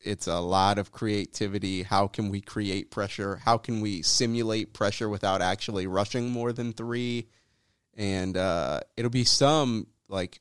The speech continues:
a lot what they did this year. How can we bend, don't break, essentially? We'll, we'll let you throw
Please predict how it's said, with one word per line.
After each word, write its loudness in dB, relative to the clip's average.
a -2
lot 6
what -2
they -2
did -4
this -2
year. -4
How 6
can -4
we -2
bend, -2
don't -4
break, -4
essentially? -6
We'll, 0
we'll 0
let 2
you -2
throw 0